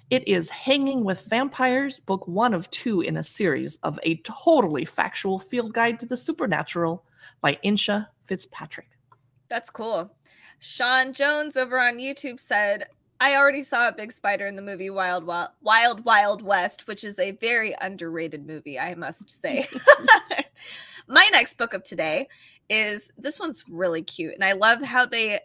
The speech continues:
Speaker 2: acknowledge this is right before Easter time. It's my first How to Catch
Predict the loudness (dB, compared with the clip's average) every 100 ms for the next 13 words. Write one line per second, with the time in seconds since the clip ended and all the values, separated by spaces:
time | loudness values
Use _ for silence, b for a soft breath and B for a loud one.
0 | _ -6 -2 2 2 0 -4 -12 -12 -2
1 | 0 0 -6 -6 -4 -4 -10 -8 -10 -4
2 | 0 0 -2 -10 -12 -14 -4 -4 -4 -4
3 | -2 -2 -8 -16 _ _ _ 2 4 4
4 | 0 -12 -2 -2 -2 -10